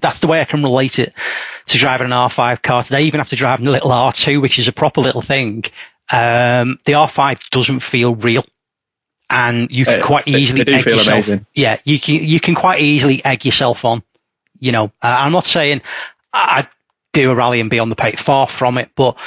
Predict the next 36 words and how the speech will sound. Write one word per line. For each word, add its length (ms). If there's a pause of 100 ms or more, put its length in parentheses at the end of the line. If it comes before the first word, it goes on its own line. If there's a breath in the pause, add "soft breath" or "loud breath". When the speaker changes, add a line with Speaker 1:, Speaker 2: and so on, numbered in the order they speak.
(320 loud breath)
Speaker 1:
you 180
could 240
kid 300
yourself 560
in 100
an 120
open 300
airfield 520
space 340
like 160
that, 160
the 80
way 160
we 220
was, 400 (320 soft breath)
um, 920
where 140
you 140
go, 160
"Do 100
you 60
know 20
what? 260
I, 40
I 40
could, 220
I, 100 (140)
I 100
could 120
have 140
a 40
go 140
in 80
one 100
of 80
these." 320